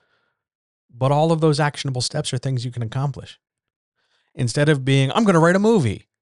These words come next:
it turns into, "I'm gonna write two pages of a screenplay every day." Two pages is a lot less intimidating than,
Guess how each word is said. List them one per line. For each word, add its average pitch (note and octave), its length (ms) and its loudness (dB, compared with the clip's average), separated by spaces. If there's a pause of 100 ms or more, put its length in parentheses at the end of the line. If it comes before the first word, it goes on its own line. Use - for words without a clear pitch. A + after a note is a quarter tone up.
(120)
it A2+ 80 -12
turns A2 280 -4
into, A2 280 -4
"I'm G#2 100 -8
gonna A2 160 -2
write A#2 200 0
two B2+ 140 -8
pages C#3 340 -2
of D3 80 0
a D3+ 40 0
screenplay C#3+ 560 -2
every F#2+ 300 -4
day." C#3+ 300 -4 (1600)
Two C#3 220 -8
pages C#3 460 -4
is - 160 -8
a A2+ 40 -2
lot B2+ 320 -4
less C3+ 240 -6
intimidating A#2+ 680 -2
than, G#2 280 -2